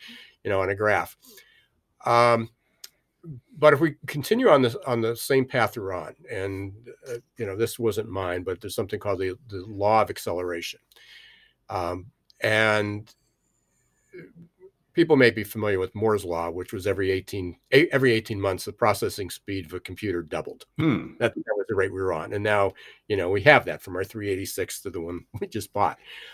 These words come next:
Speaker 1: Uh, it's so fast. And now we're talking about quantum computing, which is ridiculous. Uh, but if, if we took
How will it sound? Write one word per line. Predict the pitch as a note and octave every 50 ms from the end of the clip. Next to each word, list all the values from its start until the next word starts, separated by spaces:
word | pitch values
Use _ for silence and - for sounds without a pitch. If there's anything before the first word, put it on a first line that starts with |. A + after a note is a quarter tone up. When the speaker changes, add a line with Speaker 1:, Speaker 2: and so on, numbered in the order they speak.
| - - _
Speaker 1:
Uh, | - F#2 F#2 G2 C3+
it's | A2+ G2 -
so | - A#2 G#2
fast. | - - A#2+ G2+ E2 E2 - -
And | B2
now | C3+ C#3
we're | B2 A2
talking | - A2 G2 F2 F#2+
about | E2 D#2+ _
quantum | - - G#2 G2 G2 F2 D#2+ _
computing, | - E2 - - E2+ D#2+ D#2+ D#2+ D#2+
which | E2 D#2+ -
is | G2+ - _
ridiculous. | - E2+ G2+ F#2+ - - - - - - _ - - - - - _ _ _ _
Uh, | - A#2+ _ _ _ _ -
but | E3 C3 C3 C3 B2 A#2 A#2 - _ _ _ _ _ _ _ _ _ _ _ _ _
if, | - C#3+ C#3 C#3 - _
if | D3 C3+ B2+ -
we | D3 C#3+
took | C3 _ - - G3 G#3 G3+ G#3 - - -